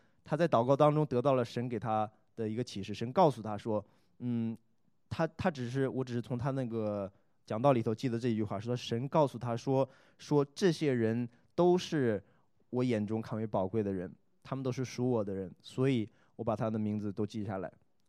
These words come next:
你能理解这个意思吗？所以说，我们看来是一些可能就没有意义的事情，但是神在他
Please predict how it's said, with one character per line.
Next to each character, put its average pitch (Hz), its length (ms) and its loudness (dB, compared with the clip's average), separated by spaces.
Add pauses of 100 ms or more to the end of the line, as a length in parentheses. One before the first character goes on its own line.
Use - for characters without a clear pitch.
(140)
你 131 80 -6
能 139 160 0
理 143 120 0
解 127 160 2
这 117 120 -2
个 117 40 -2
意 107 120 -2
思 104 80 -4
吗？ 101 120 -4 (380)
所 165 140 2
以 165 40 8
说， 165 260 8 (680)
我 135 160 8
们 190 260 6
看 - 260 0
来 127 220 6
是 147 240 0
一 131 80 6
些 131 240 4 (1200)
可 - 160 -6
能 135 120 0
就 156 100 6
没 143 160 6
有 170 100 10
意 185 200 4
义 147 40 4
的 113 120 0
事 113 180 -4
情， 107 160 -4
但 180 100 6
是 143 140 4
神 120 320 -2
在 175 160 6
他 190 220 4